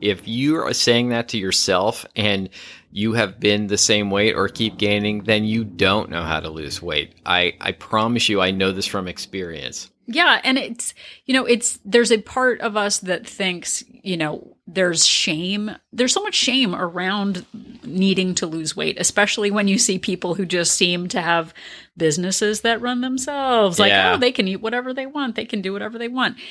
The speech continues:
Speaker 2: And we think that we should just, like we were talking about before, that sort of, like, go from the mailroom to the corner office. We should have it figured out. We see people, we actually got an email from someone the other day saying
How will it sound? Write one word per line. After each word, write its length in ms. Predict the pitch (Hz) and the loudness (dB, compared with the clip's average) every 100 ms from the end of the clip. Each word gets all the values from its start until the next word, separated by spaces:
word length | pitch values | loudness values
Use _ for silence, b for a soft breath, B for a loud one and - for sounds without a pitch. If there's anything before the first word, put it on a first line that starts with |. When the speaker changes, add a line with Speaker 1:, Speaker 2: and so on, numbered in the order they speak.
| B | B
Speaker 2:
And 100 | 214 | 4
we 100 | 233 | 6
think 280 | 247 311 339 | 6 4 2
that 140 | 302 214 | 0 -2
we 120 | 233 | -2
should 240 | - 214 | 0 -2
just, 420 | 175 196 185 - 208 | 2 2 2 0 0
like 160 | 202 185 | 2 2
we 80 | 190 | 0
were 80 | 185 | 0
talking 300 | 196 190 190 | -2 -2 -2
about 220 | 180 - | -2 -4
before, 420 | 185 320 262 214 B B - | -6 0 2 2 B B 2
that 200 | 208 - | 4 4
sort 160 | 226 | 0
of, 120 | 202 | 0
like, 340 | 185 180 175 - 180 | 2 2 2 -8 0
go 160 | 180 | 2
from 200 | 190 - | 2 0
the 60 | 185 | -2
mailroom 520 | 175 175 185 190 180 | 0 0 0 -2 -6
to 80 | 180 | -6
the 80 | 180 | -8
corner 340 | - 180 170 - | -6 -4 -4 -2
office. 480 | 190 196 185 180 - | 0 0 0 0 -2
We 80 | |
should 200 | 160 185 | -2 -2
have 160 | 170 180 | -2 -2
it 120 | - | -4
figured 300 | - 170 175 | -4 -4 0
out. 280 | 202 196 190 | 4 4 2
We 120 | 180 | -2
see 200 | - 175 | -4 -4
people, 360 | 165 196 180 170 | -4 -4 -2 0
we 120 | 190 | 2
actually 240 | 185 - | 2 2
got 140 | 175 175 | 2 0
an 80 | 170 | 0
email 200 | 175 175 | -6 -6
from 180 | 185 | -6
someone 220 | - 180 175 | -6 -6 -6
the 100 | 175 | -6
other 180 | 180 | -4
day 140 | 185 190 | 0 0
saying 340 | 190 180 170 | 2 2 0